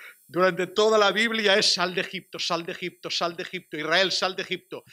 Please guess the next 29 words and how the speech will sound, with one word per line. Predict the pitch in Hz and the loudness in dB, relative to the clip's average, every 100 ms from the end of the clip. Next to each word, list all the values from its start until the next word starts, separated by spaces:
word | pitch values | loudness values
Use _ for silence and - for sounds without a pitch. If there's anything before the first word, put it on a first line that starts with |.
| - - | -20 -8
Ahora | 135 147 151 151 | -2 0 0 0
Dios | 151 151 | -2 -4
le | 160 | -4
dice | 156 147 | -4 -6
a | |
José, | - 147 | -4 -4
"Vete | 151 156 | -4 -6
a | |
Egipto". | - - - - _ _ _ _ _ _ _ _ _ _ _ _ _ _ _ _ _ _ _ _ _ | -8 -12 -16 -20 _ _ _ _ _ _ _ _ _ _ _ _ _ _ _ _ _ _ _ _ _
Porque | - 180 | -10 -2
sabe | 170 156 139 | 2 2 2
que | 147 | 0
la | 147 | 0
verdad | 151 139 135 | 0 -2 -4
no | 139 151 | -4 -2
se | - 160 | -2 -2
contamina | 160 147 143 135 135 139 143 | -2 -2 0 0 -2 -2 -2
ni | 143 | 0
en | 143 | -2
Egipto. | 127 - 123 - 113 95 92 - - - - - - - - - - - - - - - - | -4 -4 -6 -6 -10 -12 -12 -18 -20 -20 -18 -16 -16 -16 -20 -20 -20 -20 -20 -20 -20 -12 -4
No | 226 | 0
hay | 220 | 0
quien | 185 202 190 | 2 2 2
la | 180 | 0
contamine. | 196 196 165 170 160 175 165 135 117 - _ - - - 233 - | 0 -2 -2 -4 -2 -2 -4 -6 -10 -14 _ -18 -14 -14 -14 -4
Gloria | 180 202 196 190 | 0 0 0 -2
tenga | 196 190 185 175 | -2 -2 -2 -4
su | 180 | -4
nombre. | 170 175 165 143 127 110 | -4 -4 -4 -10 -12 -12